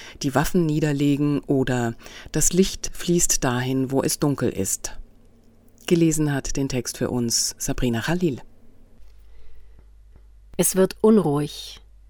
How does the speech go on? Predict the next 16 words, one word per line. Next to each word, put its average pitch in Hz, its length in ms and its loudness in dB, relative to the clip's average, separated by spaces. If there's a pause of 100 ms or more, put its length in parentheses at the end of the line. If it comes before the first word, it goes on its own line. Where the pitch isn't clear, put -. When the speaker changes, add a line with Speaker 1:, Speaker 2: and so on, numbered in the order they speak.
(120)
Speaker 2:
Die 165 100 0
ganze 220 380 6
Welt 170 520 0
ist - 340 -6
in 190 220 2 (100)
Aufruhr. 143 840 0 (680)
Dennoch 208 520 6
kann 208 340 2
Frieden 247 520 2
einkehren 143 720 -2 (260)
und 165 140 -2
es - 180 -4
kann 196 460 2
wirklich - 680 0 (160)
und 185 260 2
wahrhaftig - 1080 -4